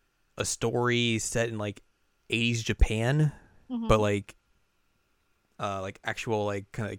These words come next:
Speaker 1: kaiju, uh, monsters actually exist.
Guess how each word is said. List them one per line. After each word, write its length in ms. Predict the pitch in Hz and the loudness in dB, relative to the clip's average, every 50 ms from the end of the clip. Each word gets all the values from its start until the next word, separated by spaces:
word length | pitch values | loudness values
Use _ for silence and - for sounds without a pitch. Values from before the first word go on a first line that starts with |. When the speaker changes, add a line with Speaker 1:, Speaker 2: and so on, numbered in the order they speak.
| - _ - | -12 _ -4
Speaker 1:
kaiju, 760 | - 120 110 110 107 107 107 104 104 101 101 101 98 101 107 - _ _ _ _ _ _ _ _ _ _ _ _ _ _ _ _ _ _ _ _ _ _ _ | -2 0 0 -2 -2 -4 -4 -4 -4 -4 -6 -6 -8 -8 -10 -14 _ _ _ _ _ _ _ _ _ _ _ _ _ _ _ _ _ _ _ _ _ _ _
uh, 80 | 123 113 | -6 -2
monsters 480 | 110 104 101 107 107 - - 110 107 | 0 0 0 0 0 -2 -2 -2 -2
actually 320 | 107 107 101 - - 113 104 | -2 -4 -4 -4 -2 -2 -2
exist. 680 | 101 101 - - 101 107 123 - - - - - - | -2 -4 -6 -4 -4 -4 -4 -4 -6 -8 -8 -12 -14